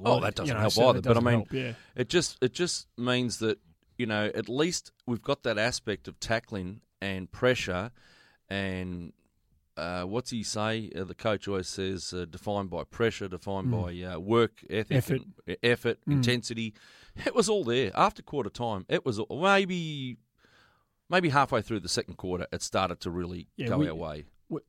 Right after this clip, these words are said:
Speaker 2: we hit the wall. I reckon we hit the wall. I don't know. I, well, you know, again, you need to go back and look at the time and write down these things. We hit, none of us had the opportunity to do, but it felt like, and I know we kicked two of the last three,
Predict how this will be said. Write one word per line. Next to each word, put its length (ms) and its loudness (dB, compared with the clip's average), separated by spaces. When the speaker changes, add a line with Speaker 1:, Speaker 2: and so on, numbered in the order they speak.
Speaker 2:
we 120 8
hit 160 10
the 80 2
wall. 420 0
I 100 8
reckon 200 8
we 100 6
hit 100 0
the 80 -4
wall. 500 0
I 120 -8
don't 100 -18
know. 140 -14
I, 80 -4
well, 180 0
you 80 4
know, 180 2
again, 240 2
you 100 4
need 200 8
to 60 0
go 160 6
back 180 2
and 180 0
look 200 6
at 60 2
the 100 4
time 540 6
and 240 -2
write 320 8
down 240 4
these 240 4
things. 220 4
We 140 4
hit, 120 2
none 160 4
of 60 0
us 100 0
had 340 0
the 100 10
opportunity 560 6
to 100 6
do, 200 8
but 100 6
it 120 0
felt 340 8
like, 200 4
and 100 4
I 60 6
know 280 8
we 140 6
kicked 260 -4
two 160 2
of 60 4
the 60 0
last 300 -2
three, 320 -10